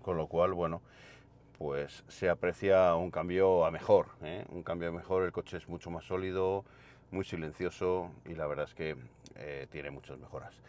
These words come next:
Mejora el cuadro, ahora tenemos diferentes animaciones, aquí las veis. Vamos dándole a la tecla View y vamos poniendo, pues, las diferentes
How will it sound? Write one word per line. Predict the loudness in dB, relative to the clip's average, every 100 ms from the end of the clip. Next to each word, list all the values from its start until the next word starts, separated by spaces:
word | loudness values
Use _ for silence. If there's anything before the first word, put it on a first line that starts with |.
| -20 -20 -18 0
Mejora | 6 12 12
el | 12
cuadro, | 12 12 12 2
ahora | 6 6
tenemos | 6 2 4 4 4
diferentes | -2 0 0 2 6 8 10 8 6 2 -4 -14 -14 -8
animaciones, | -6 -4 -2 4 6 6 6 4 -2 -12 -14 -16 -14
aquí | -6
las | -4 2
veis. | 4 6 4 0 -8 -20 -20 -20 -20 -20 -20 -20 -18 -8
Vamos | -2 0 0
dándole | -2 0 4
a | 4
la | 4
tecla | 4 4
View | 4 6 6 6
y |
vamos | 6 4 0 -2
poniendo, | 0 0 4 6 8 6
pues, | 2 -2
las | -4 -6
diferentes | -8 -2 -2 0 0 2 4 2